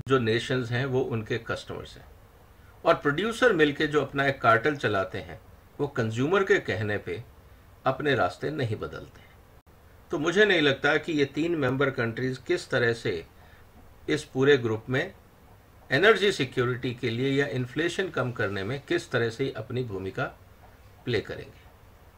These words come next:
हाँ, ये बात सही है कि इन देशों के पास surplus cash हो सकता है, तो जो आपने ब्रिक्स डेवलपमेंट बैंक बनाया है,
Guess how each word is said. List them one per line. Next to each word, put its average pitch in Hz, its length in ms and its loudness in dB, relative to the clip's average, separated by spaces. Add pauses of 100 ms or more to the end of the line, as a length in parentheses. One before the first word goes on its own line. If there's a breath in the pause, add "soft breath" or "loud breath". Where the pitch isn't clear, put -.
(640 soft breath)
हाँ, 165 120 8
ये 196 140 8
बात 175 200 6
सही 180 280 4
है 202 120 6
कि 202 120 -2
इन 139 180 0
देशों 123 300 -2
के 135 120 -2
पास 131 280 0
surplus 123 520 -4
cash 160 340 0
हो - 80 -2
सकता - 300 -10
है, 170 120 -10 (520 loud breath)
तो 151 80 2
जो 135 160 4
आपने 143 540 6 (520)
ब्रिक्स 123 420 -2
डेवलपमेंट 127 560 0
बैंक 127 300 -2
बनाया 98 400 2
है, 127 220 -8